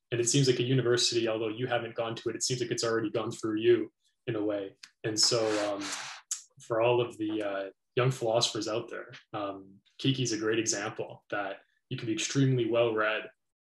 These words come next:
and, um, ready to go even before you arrive at university. You should just be delighted with yourself, Kiki, for, um, the way you write, the way you speak, the way you think. It's just, it's just mind-blowing. I'm, I'm, I'm so impressed.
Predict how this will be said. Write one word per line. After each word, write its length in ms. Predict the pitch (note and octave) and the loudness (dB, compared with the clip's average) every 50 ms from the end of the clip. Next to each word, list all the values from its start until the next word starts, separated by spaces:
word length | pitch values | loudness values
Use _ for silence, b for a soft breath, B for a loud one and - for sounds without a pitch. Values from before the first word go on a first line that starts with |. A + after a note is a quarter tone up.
| - | -10
and, 360 | - A2 G#2+ G#2 G#2 G#2 G2+ | -8 -8 -6 -6 -6 -6 -4
um, 440 | G#2+ G2+ G2+ G2 G2 G2 G2 F#2+ G2 - | -2 -2 -2 -2 -4 -6 -10 -8 -2 2
ready 180 | B2 A#2+ B2 B2 | 2 4 4 4
to 100 | A#2+ A2+ | 2 2
go 340 | A#2 A#2 A2+ A2 A#2 - _ - | 2 2 0 -2 -6 -10 _ -8
even 200 | B2+ A#2 A#2 A2+ | -6 -4 -4 -4
before 360 | G#2+ F#2+ - - A#2 A#2 A#2 | -6 -6 -6 -4 -2 -2 -2
you 160 | A#2 A2+ A2 | -2 -2 -2
arrive 320 | G#2+ G2+ G2 G#2 A2 G#2+ | -4 -2 -2 -2 -2 -4
at 140 | G#2 F#2+ - | -4 -6 -8
university. 520 | A2 G#2+ G2+ G2 G2+ G#2 G#2 - - G2+ F2+ | -8 -8 -8 -8 -6 -4 -4 -4 -4 -6 -8
You 60 | G2+ A2 | -10 -10
should 200 | - - A2+ - _ - | -8 -8 -10 -10 _ -4
just 280 | - B2 C3+ - - - | -2 0 0 -2 0 0
be 100 | C3+ C3 | 0 0
delighted 360 | B2+ A#2+ A2 A2 A2 G#2+ G2+ | 0 0 0 -2 -2 -2 -4
with 140 | G2+ F#2+ - | -8 -8 -6
yourself, 320 | G2+ - - - - - - | -4 -4 -4 -4 -6 -12 -16
Kiki, 260 | - - G#2 - G#2+ | -18 -18 -16 -14 -14
for, 280 | G#2 - - G#2 G2+ G2 - - - - - _ _ B B B B B B B B B - | -14 -14 -14 -14 -12 -12 -14 -16 -20 -20 -20 _ _ B B B B B B B B B -6
um, 340 | A2 G#2+ G2+ G2 G2 F#2+ F#2+ G2 A2+ - _ _ _ - - C#3+ B2+ - _ - | -4 -4 -4 -6 -10 -14 -16 -18 -20 -20 _ _ _ -14 -10 -10 -10 -10 _ -4
the 100 | - A#2 | -2 0
way 180 | A2+ A2+ A2+ A2+ | 0 0 0 -2
you 160 | A2 G#2+ G#2 | -4 -4 -2
write, 360 | G#2 B2+ C3+ C3+ C3 C3 - | 0 2 4 4 4 2 0
the 80 | - - | -2 -6
way 120 | G#2+ G2 - | -8 -8 -4
you 60 | - | 0
speak, 600 | - - - - - - D3 C#3+ C3+ C3 - - _ _ _ _ - | 2 2 2 2 4 4 4 4 4 2 -2 -8 _ _ _ _ -6
the 80 | - A#2+ | -4 -4
way 100 | A2+ G#2+ | -2 -4
you 140 | G#2 G2 F#2+ - _ _ | -4 -6 -12 -16 _ _
think. 340 | - C#3 C3 B2+ B2+ B2 - - _ _ _ _ - | 0 2 2 0 -2 -6 -12 -20 _ _ _ _ -4
It's 260 | A#2+ A2+ - - - | -2 -2 -2 -2 -2
just, 460 | - C#3 C3+ B2+ - - - - - | 2 2 2 2 2 0 -4 -4 -4
it's 160 | - A2 - | -6 -4 -2
just 260 | - - C3+ B2+ - B2+ | 0 0 0 0 0 0
mind-blowing. 420 | A2+ B2 C3 B2+ A2 F#2+ F#2+ G2+ | -2 -2 -2 -2 -4 -4 -6 -8
I'm, 160 | G#2 A2 G#2+ | -10 -10 -8
I'm, 180 | A2 G#2+ G#2+ G#2+ - | -8 -8 -8 -8 -8
I'm 120 | G#2 G#2 | -6 -4
so 180 | G2+ - B2+ B2+ | -2 0 0 0
impressed. 600 | B2 B2 - A#2 G#2+ - - - - - - | 0 0 0 -2 0 2 0 0 0 -2 -14